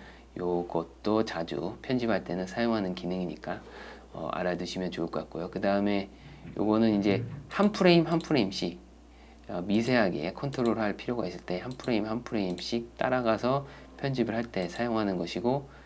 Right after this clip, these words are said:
그 단위를 여기서 결정을 할 수가 있습니다. 초 단위로 하느냐, 프레임 단위로 하느냐. 보통은 프레임 단위로 미세하게 하겠죠.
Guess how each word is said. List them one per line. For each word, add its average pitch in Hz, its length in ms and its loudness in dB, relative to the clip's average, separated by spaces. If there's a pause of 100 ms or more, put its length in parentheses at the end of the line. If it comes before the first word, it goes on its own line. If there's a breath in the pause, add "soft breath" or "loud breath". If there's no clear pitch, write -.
(300 loud breath)
그 98 280 2
단위를 113 640 6
여기서 101 520 0
결정을 98 420 0
할 110 80 -2
수가 90 200 -2
있습니다. - 420 -12
초 139 180 2
단위로 123 360 4
하느냐, 113 720 0
프레임 139 320 2
단위로 95 320 0
하느냐. 82 340 -4 (340 loud breath)
보통은 101 400 0
프레임 135 360 0
단위로 110 640 2 (220 loud breath)
미세하게 92 440 -2
하겠죠. 113 460 -2